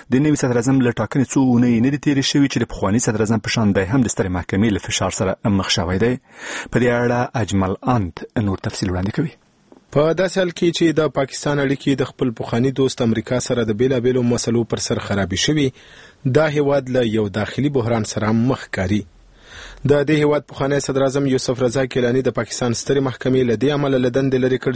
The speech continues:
Speaker 2: چې د ولسمشر آصف علي زرداري پر ضد یې د اداري فساد د شتو تورونو په څېړنه کې مرسته نه کوله. د نوموړي پر ځای د نوي صدر اعظم راجا پرویز اشرف له ټاکنې سره چې مخکې د اوبو او انرژۍ وزیر و،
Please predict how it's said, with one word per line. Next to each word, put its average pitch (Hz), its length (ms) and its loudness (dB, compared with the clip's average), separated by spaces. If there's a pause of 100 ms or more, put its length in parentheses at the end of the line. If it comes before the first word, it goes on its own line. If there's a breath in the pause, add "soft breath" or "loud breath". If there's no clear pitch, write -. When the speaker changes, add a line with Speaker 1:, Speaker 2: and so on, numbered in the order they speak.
Speaker 2:
چې - 60 -2
د 113 100 0
ولسمشر 110 600 0
آصف 107 320 -2
علي 110 120 2
زرداري 107 420 0
پر 156 160 0
ضد 151 220 0
یې 165 100 4
د 147 80 -2
اداري 127 340 2
فساد 135 400 -2
د 101 80 -4
شتو - 300 0
تورونو 139 340 2
په 120 100 -4
څېړنه 120 360 0
کې 143 120 -4
مرسته 127 360 -2
نه 90 80 -2
کوله. 101 340 0 (840 loud breath)
د 135 80 4 (140)
نوموړي 175 320 2
پر 160 160 -2
ځای 165 180 0
د 156 140 0
نوي 151 120 2
صدر 139 240 -2
اعظم 139 260 0
راجا 131 260 2
پرویز 120 380 0
اشرف 135 340 -2
له 120 80 0
ټاکنې 131 340 0
سره 156 220 0
چې - 140 -4 (100)
مخکې 139 240 -2
د 117 60 2
اوبو 113 260 2
او 120 160 2
انرژۍ 104 400 0
وزیر 165 240 2
و، 165 140 2